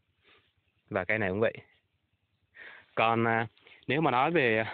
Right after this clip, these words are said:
cái nguyên nhân, nói về, à, có nhiều cái rễ, à,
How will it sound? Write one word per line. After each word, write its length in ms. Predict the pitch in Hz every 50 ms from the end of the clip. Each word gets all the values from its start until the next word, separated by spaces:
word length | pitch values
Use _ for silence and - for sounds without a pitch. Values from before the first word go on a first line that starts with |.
| - - - - _ _ - - - _
cái 120 | - 165
nguyên 180 | 180 180 160 156
nhân, 180 | 156 156 151 139 131 - - _ - - - - - - - _ _
nói 180 | 135 135 156
về, 400 | 165 151 120 110 110 110 110 107
à, 200 | 104 107 104 101 104
có 260 | - 135 143 143 156
nhiều 240 | 160 151 127 110 104
cái 140 | 101 135 135 127
rễ, 260 | 120 104 - 110 120
à, 200 | 117 117 113 110